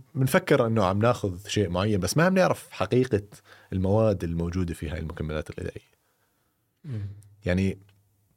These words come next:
Speaker 1: بتعرف، آه، براين جونسون تبع، آه، المليونير اللي انشهر إنه بيصرف ملايين على
Speaker 2: بلا، بلا،
Speaker 1: صحته؟
Speaker 2: بلا، اللي، اللي، اللي شكله صغير، ما شلون شكله.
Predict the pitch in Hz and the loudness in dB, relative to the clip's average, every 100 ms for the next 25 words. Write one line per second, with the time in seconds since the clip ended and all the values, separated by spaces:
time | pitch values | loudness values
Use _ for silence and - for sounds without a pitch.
0 | _ _ _ _ _ _ - - 117 110 | _ _ _ _ _ _ -2 2 2 2
1 | - 104 92 90 87 85 85 98 101 101 | 0 2 2 0 -2 -4 0 2 2 2
2 | 98 101 135 151 - _ - - - - | 0 0 -4 -4 -10 _ -20 -20 -20 -20
3 | _ - - 90 87 85 85 87 - - | _ -20 -6 -2 -2 -2 -4 -6 -8 -12
4 | 82 71 - - _ - _ _ - - | -8 -6 -6 -12 _ -20 _ _ -16 -10
5 | 98 107 127 139 147 151 139 123 117 113 | -6 -4 2 4 6 6 6 6 4 4
6 | 107 120 107 107 101 95 90 101 - 98 | 4 4 4 4 2 2 2 2 0 -4
7 | - - 90 90 98 95 80 127 143 170 | -8 -2 0 2 2 0 0 2 4 4
8 | 151 139 113 104 - 107 107 98 110 104 | 4 2 2 0 0 0 0 0 0 2
9 | 104 104 101 98 - - - - - _ | 2 2 -2 -6 -14 -20 -20 -20 -20 _
10 | - 104 98 131 113 107 101 113 101 101 | -6 -2 0 -2 0 -2 0 -2 -2 -4
11 | 107 101 101 92 | -6 -12 -16 -20